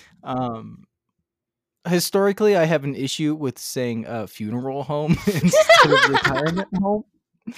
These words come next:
Speaker 1: And that has not haunted me in years, and it started to do that again.
Speaker 2: <laughs>
Speaker 1: Uh, if you think about it, a retirement home is pretty much the same as an orphanage.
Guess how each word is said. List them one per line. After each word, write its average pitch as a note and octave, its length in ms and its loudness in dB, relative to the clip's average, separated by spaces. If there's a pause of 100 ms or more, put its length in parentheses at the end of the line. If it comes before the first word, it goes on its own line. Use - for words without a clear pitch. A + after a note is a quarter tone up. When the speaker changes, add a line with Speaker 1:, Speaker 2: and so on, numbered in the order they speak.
(400)
Speaker 1:
And C#3 260 -4
that D#3+ 160 4
has D#3+ 200 0
not D#3 320 0
haunted C#3 400 -4
me D#3+ 180 -4
in C3 120 -4
years, C3+ 420 -4
and A#2+ 120 -6
it A2 160 -12
started B2 580 -8
to C3 80 -10
do A#2+ 200 -8
that G#2 140 -6
again. A2 340 -12
Speaker 2:
<laughs> C5 40 8 (340)
Speaker 1:
Uh, C3 300 -2 (320)
if D3 240 -2
you D#3 80 -2
think B3 240 -2
about D3+ 300 0
it, A#2+ 240 -4
a D3 80 -4
retirement C#3+ 640 -4
home A#2+ 420 -8 (100)
is A2+ 360 -8 (120)
pretty D#3 220 -4
much D3 200 -6
the C3+ 80 -10
same C3 320 -8
as A2+ 100 -8
an G#2 180 -14
orphanage. G#2 800 -8